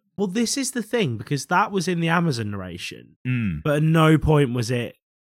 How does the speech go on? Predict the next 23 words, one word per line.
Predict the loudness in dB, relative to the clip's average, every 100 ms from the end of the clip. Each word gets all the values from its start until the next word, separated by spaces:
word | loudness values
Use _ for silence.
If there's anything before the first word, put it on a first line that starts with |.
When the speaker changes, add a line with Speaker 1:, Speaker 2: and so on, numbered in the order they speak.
| 2
Speaker 2:
Well, | 6
they, | 6 6
it | 2 2
Speaker 1:
stated |
Speaker 2:
retcons | 2 0 0 -6 -6 -10
it. | 0
So | 2
I |
think | 4 2 2
that's | 0 -2
because | -8 -6 -4
in | -4
previous | 0 4 4 4 0 -4
iterations, | -4 -4 -4 -2
that's | 0 0 0
why | -2
she | 0
was | -4 0
sent. | 0 -2 0
That | 0 0
was | -4
the, | -6 -8 _
the | -6